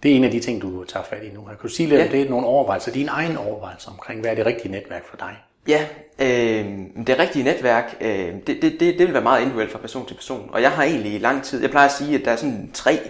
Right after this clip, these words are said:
Speaker 2: hvad kan man sige, overordnede strategier eller tilgange til det,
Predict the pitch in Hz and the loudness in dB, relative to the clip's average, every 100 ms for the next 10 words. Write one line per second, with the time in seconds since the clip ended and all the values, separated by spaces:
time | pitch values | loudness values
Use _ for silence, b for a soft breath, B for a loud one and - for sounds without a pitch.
0 | - B B - 117 113 123 117 110 127 | -16 B B -6 -6 -4 -4 0 2 4
1 | 107 107 90 98 98 131 104 90 127 147 | 2 0 -6 -4 -4 -4 -4 -4 -4 -2
2 | 101 101 120 127 | -4 -4 -6 -6